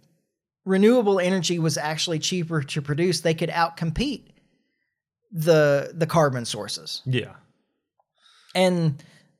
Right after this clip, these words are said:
Speaker 1: then we wouldn't be having this discussion at all.
Speaker 2: Exactly. <laughs>
Speaker 1: So, you know,
Speaker 2: Yeah.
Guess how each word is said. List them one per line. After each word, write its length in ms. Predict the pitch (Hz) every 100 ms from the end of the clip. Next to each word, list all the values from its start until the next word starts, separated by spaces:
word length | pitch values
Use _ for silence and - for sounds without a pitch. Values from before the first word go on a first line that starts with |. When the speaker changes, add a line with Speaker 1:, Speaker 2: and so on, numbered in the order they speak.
| _
Speaker 1:
then 260 | 165 202 202
we 80 |
wouldn't 260 | 202 208 196
be 100 | 196
having 280 | 202 208 202
this 140 | 175
discussion 440 | - 175 196 - 175
at 100 | 214
all. 320 | 175 - -
Speaker 2:
Exactly. 720 | 127 123 107 135 151 139 113 151
<laughs> 160 | 156 135 - -
Speaker 1:
So, 500 | - 208 185 180 175 165 - - - - 185 156
you 180 | 165 147
know, 340 | 107 113 123 135 - - - - - _ _ _
Speaker 2:
Yeah. 60 | 101